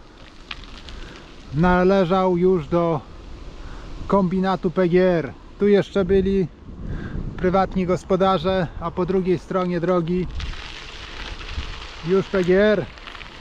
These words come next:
ze swoimi bizonami. Bizonami rekord, pamiętam, w latach dziewięćdziesiątych, na samym początku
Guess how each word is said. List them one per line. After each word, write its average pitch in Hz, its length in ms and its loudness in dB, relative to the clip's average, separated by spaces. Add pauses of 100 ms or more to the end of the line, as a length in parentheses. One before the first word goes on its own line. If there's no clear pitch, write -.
(1080)
ze 160 120 6
swoimi 185 420 6
bizonami. 180 600 4 (1200)
Bizonami 190 560 4
rekord, 196 600 2
pamiętam, 170 540 2
w - 20 0
latach 160 300 2 (240)
dziewięćdziesiątych, 165 760 2
na 156 120 0
samym 165 320 0
początku 170 640 0